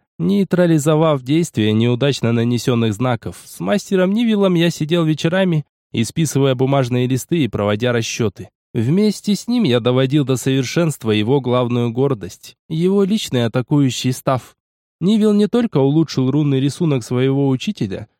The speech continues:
а и полностью его переделал, докопавшись до самой сути,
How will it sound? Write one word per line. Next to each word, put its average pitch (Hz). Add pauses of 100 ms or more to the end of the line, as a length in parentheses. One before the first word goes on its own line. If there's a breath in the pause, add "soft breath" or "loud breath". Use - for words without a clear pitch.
(100)
а 110
и 120
полностью 180
его 165
переделал, 165
докопавшись 147
до 120
самой 190
сути, -